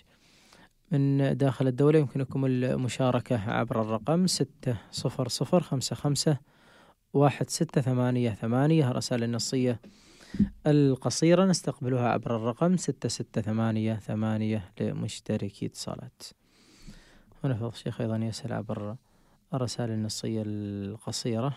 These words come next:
عبر الرقم ستة ستة ثمانية ثمانية، يقول: حكم من يصلي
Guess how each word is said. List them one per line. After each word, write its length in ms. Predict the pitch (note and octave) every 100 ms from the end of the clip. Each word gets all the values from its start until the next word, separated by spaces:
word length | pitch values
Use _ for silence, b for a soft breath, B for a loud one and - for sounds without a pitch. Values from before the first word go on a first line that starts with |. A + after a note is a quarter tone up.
| -
عبر 240 | A2 G#2+
الرقم 340 | G#2 G#2+ - A2+
ستة 300 | - - A2
ستة 280 | A2 - -
ثمانية 600 | G#2 G#2 G#2 G#2+ G2+ -
ثمانية، 340 | G#2+ A2 A2
يقول: 200 | A2 G2+
حكم 260 | - - A#2
من 340 | A#2 A#2+ A2
يصلي 800 | A2 - B2 - D3 G#2+ C3 F3+